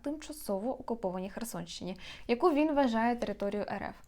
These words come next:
Путін також додав, що зріст готовності народжувати дітей спостерігається і на тимчасово окупованих територіях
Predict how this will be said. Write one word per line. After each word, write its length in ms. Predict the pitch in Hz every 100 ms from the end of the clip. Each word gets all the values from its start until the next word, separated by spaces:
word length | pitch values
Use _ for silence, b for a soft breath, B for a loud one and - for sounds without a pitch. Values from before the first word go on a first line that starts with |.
| B B B
Путін 260 | 262 269
також 320 | 254 240 254 220
додав, 380 | 226 294 262
що 260 | - - 208
зріст 360 | 202 214 262 226
готовності 580 | 220 240 214 208 -
народжувати 600 | 202 208 226 202 185 185
дітей 360 | 202 220 269 330
спостерігається 800 | - 226 - 220 240 320 311 220
і 40 |
на 140 | 208 220
тимчасово 560 | 240 240 233 302 320
окупованих 640 | 262 214 - 254 285 277 -
територіях 560 | 202 196 208 247 247